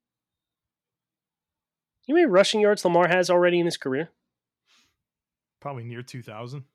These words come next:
Speaker 1: Nineteen hundred?
Speaker 2: Yeah.
Speaker 1: Twelve thousand yard, or twelve hundred yards last year?
Speaker 2: What was his, what's, what's his rushing t-, uh, y-, uh, to-, uh, touchdown total?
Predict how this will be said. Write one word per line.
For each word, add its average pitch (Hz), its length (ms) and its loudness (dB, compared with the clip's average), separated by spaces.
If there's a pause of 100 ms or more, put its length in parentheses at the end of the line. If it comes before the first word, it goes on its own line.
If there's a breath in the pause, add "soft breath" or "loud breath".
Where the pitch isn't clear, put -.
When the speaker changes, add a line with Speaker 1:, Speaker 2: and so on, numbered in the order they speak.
(360)
Speaker 1:
Nineteen 147 460 0
hundred? 170 320 0 (380)
Speaker 2:
Yeah. 98 160 -20 (1800)
Speaker 1:
Twelve 147 260 2
thousand 147 380 0
yard, 147 320 0
or 131 40 -6
twelve 143 300 -4
hundred 151 240 -2
yards 143 300 0
last 160 320 -4
year? 196 240 -8 (160)
Speaker 2:
What 143 100 -12
was 147 120 -8
his, 123 140 -12
what's, 151 220 -10
what's 170 220 -6
his 139 120 -10
rushing 131 360 -8
t-, 139 200 -20
uh, 117 300 -10
y-, 120 220 -10
uh, 135 100 -10
to-, - 260 -14
uh, 139 120 -12
touchdown 117 480 -10
total? 104 260 -20